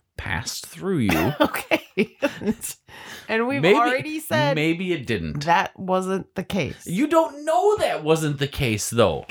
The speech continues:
Speaker 2: God.
Speaker 1: <laughs> You don't know that. Do you?
Speaker 2: Yeah.
Speaker 1: You know for certain it was <laughs> not a ghost.
Speaker 2: Yes, I do.
Speaker 1: I don't think that it's possible for you to know that. It's a ghost. <laughs>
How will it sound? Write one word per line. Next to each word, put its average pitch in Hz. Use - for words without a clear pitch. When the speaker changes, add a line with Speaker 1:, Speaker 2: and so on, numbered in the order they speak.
Speaker 2:
God. -
Speaker 1:
<laughs> -
You 202
don't 175
know 170
that. 101
Do 147
you? 285
Speaker 2:
Yeah. 165
Speaker 1:
You 175
know 180
for 170
certain 151
it 120
was 110
<laughs> -
not 131
a 139
ghost. 127
Speaker 2:
Yes, 190
I 175
do. 139
Speaker 1:
I 175
don't 226
think 214
that 185
it's 196
possible 262
for 123
you 107
to 92
know 85
that. -
It's 165
a 147
ghost. 156
<laughs> 440